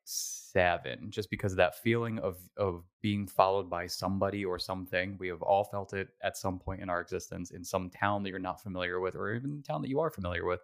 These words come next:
Somebody has walked behind you for too long, and, and that is like a, you know, wind blowing in the back of your neck kind of feeling. So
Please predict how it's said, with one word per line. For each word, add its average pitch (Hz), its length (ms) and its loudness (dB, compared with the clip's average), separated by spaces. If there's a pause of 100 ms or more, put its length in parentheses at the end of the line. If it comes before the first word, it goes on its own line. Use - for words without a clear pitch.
(600)
Somebody 117 320 6
has 107 120 -2
walked 95 200 2
behind 87 260 -2
you 87 60 -4
for - 120 -8
too 98 200 -4
long, 92 320 4
and, 92 160 -2
and 87 160 -6
that 90 120 0
is 90 120 -4
like 90 160 -4
a, 87 440 -2
you 98 100 -4
know, 85 260 -4 (760)
wind 101 300 4
blowing 95 220 6
in 90 40 -4
the 90 80 -2
back 87 220 4
of - 60 -20
your 87 100 -4
neck 85 260 -6
kind 82 120 -6
of 85 80 -10
feeling. - 360 -4
So 95 240 4